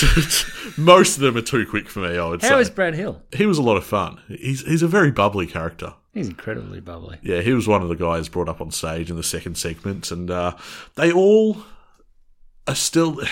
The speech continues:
Speaker 1: you know, that, that they play it up, this idea of, like, your mates for life. You'll always have this unshakable bond.
Speaker 2: Yeah, yeah.
Speaker 1: And it was absolutely true. They all seem like such good mates, and it's so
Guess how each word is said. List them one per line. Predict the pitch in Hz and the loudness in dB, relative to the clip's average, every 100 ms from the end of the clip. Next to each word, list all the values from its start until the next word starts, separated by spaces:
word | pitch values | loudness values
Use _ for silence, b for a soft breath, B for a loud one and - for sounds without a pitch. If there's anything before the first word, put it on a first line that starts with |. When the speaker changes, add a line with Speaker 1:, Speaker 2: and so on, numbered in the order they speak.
| - - B - | -10 -14 B -4
Speaker 1:
you | 208 | 4
know, | 240 | 6
that, | 214 180 | 8 6
that | 139 123 | 2 0
they | 139 143 | 4 4
play | 135 - 147 | 4 4 6
it | 120 | 6
up, | 107 98 | 4 2
this | - 95 | -2 -4
idea | 98 92 87 87 | -2 -2 -2 -2
of, | 85 78 | -2 -4
like, | 85 82 - - b b | -6 -8 -14 -20 b b
your | - 113 | 0 2
mates | 120 110 - | 4 2 -2
for | - | -6
life. | 87 85 73 - | -2 -2 -4 0
You'll | 117 | 4
always | 131 151 135 117 110 | 6 6 6 2 0
have | 107 | -2
this | 95 - | -4 -6
unshakable | 101 92 - 98 92 87 | -4 -4 -2 -4 -4 -6
bond. | 87 87 78 | -6 -4 0
Speaker 2:
Yeah, | 123 98 | 0 0
yeah. | 95 98 127 b _ _ _ | -2 -6 -12 b _ _ _
Speaker 1:
And | 123 127 | 2 4
it | |
was | 127 113 | 2 0
absolutely | 131 131 131 113 90 | -2 -2 -2 -2 -4
true. | 85 76 - _ _ _ _ _ _ | -6 -10 -12 _ _ _ _ _ _
They | 113 123 | 0 2
all | 117 147 143 | 4 2 2
seem | - 127 | 0 0
like | 120 101 | 0 -4
such | - - 120 120 | -4 -2 -2 -2
good | - 107 | -6 -6
mates, | 85 78 - - - - _ - | -6 -10 -12 -12 -12 -14 _ -4
and | 110 | -2
it's | 101 - | -2 -2
so | - 113 113 120 123 | 0 2 2 2 0